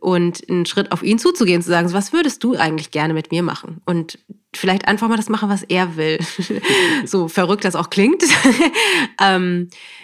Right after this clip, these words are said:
als, einfach als Ausdruck von, von einem, von einem Training, dass du das halt wandelst, ihn anders haben zu wollen. Und das einfach,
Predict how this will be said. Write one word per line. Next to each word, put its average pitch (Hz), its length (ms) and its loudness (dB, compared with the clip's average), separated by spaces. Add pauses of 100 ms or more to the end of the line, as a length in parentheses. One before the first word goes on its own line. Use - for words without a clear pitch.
(140)
als, 180 320 2
einfach 185 260 2
als 190 180 0
Ausdruck 185 600 0
von, 175 720 0
von 170 280 0
einem, 165 440 0
von - 180 -2
einem 165 220 0
Training, 170 880 0
dass 170 200 -2
du 175 120 -6
das 160 220 -4
halt 160 180 -4
wandelst, 156 600 -2
ihn 170 260 -2
anders 170 320 -2
haben - 240 -4
zu - 180 -8
wollen. - 280 -4
Und 180 100 0
das 247 140 2
einfach, 294 220 0